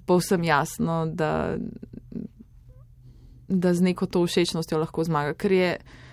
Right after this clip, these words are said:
mogoče na nek način dejansko vseeno, ampak vemo, da pa ni to bistvo predsedniške funkcije, ne, da ni, da ni samo podoba, da, da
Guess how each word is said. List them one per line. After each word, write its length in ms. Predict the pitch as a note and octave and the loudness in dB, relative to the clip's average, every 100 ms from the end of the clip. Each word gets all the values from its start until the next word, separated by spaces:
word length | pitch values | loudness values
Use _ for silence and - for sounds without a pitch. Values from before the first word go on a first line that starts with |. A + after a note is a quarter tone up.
| - - - - - - | -20 -20 -20 -20 -20 -4
mogoče 520 | G3+ F#3+ F#3+ G3+ G3+ F3+ | 2 4 8 6 6 0
na 120 | F3 | 2
nek 240 | F3+ - | 0 -2
način 320 | E3+ - E3+ | -4 -2 -2
dejansko 640 | D#3+ D3+ D3 D#3 - D3 F#3+ G3 | 0 2 0 -4 -6 -6 -6 -6
vseeno, 680 | E3 - D3+ C#3 D3+ A#3 B3+ - - | -6 -2 -2 0 0 -2 -4 -8 -2
ampak 480 | F#3+ F#3+ G3 F#3+ G#3 | 0 2 0 -2 2
vemo, 500 | G#3 G#3+ A3 G#3+ G3 | 4 4 4 2 -2
da 200 | G3+ G3+ | -2 0
pa 180 | A3 | 6
ni 240 | G#3 C4 C4 | 8 8 6
to 520 | - G#3 G3 F3 D#3+ | 6 8 8 6 4
bistvo 380 | F3+ G3+ F#3+ F3 | 2 2 2 -2
predsedniške 600 | E3 E3 E3+ D#3+ E3+ - | -2 -2 -2 -2 -6 -6
funkcije, 560 | - E3 E3 - D#3+ E3 | -4 -4 -6 -6 -6 -4
ne, 160 | F3 F3+ | -4 -4
da 160 | F3+ | 0
ni, 520 | F#3+ G#3 G#3 G3+ F#3+ F#3 | 4 6 6 6 2 0
da 140 | F#3+ | 2
ni 160 | G3 G3+ | 4 4
samo 280 | F#3 F3 | 2 0
podoba, 480 | F3 E3+ E3+ D#3+ D#3+ | 0 0 2 2 0
da, 380 | D#3+ D#3+ D#3+ E3 | -2 -2 -2 -2
da 240 | D#3+ F3 | -2 -2